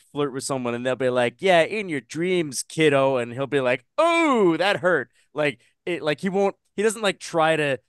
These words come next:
you know, harass them. But didn't he,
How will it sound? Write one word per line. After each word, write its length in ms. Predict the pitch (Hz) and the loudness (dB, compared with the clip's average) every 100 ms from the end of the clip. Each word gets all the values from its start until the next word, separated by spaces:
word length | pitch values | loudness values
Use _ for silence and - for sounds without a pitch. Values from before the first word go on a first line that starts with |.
| _ _ _ _ _ | _ _ _ _ _
you 80 | 143 | -10
know, 120 | 120 | -8
harass 500 | 104 123 123 123 127 | -6 -4 -2 -2 -4
them. 360 | - 110 92 92 _ _ _ | -4 -6 -6 -16 _ _ _
But 200 | - 143 - _ _ | 0 0 0 _ _
didn't 200 | 247 294 | -10 -8
he, 400 | 311 311 285 214 | -8 -6 -6 -8